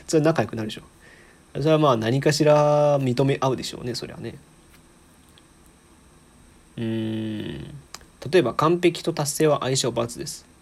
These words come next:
これは一から十までやりたいのですが、達成は十さえ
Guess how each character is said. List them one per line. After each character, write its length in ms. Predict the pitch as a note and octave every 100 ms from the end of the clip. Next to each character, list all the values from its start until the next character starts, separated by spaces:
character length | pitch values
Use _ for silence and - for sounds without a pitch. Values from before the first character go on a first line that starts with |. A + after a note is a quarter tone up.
| _ - - _ - _ _ _ _ _ _ -
こ 100 | D3
れ 60 |
は 80 | D3
一 160 | C#3+ -
か 80 | E3+
ら 100 | A#2+
十 220 | C3+ C#3
ま 120 | B2
で 100 | A#2
や 120 | A#2
り 120 | A#2 B2
た 140 | C#3
い 60 | B2+
の 120 | A2+
で 100 | A2+
す 180 | - A2+
が、 180 | A2+ - -
達 180 | - A#2
成 340 | - - D3+
は 120 | D#3 C3+
十 260 | D3 E3
さ 160 | D3 A#2+
え 240 | A#2 -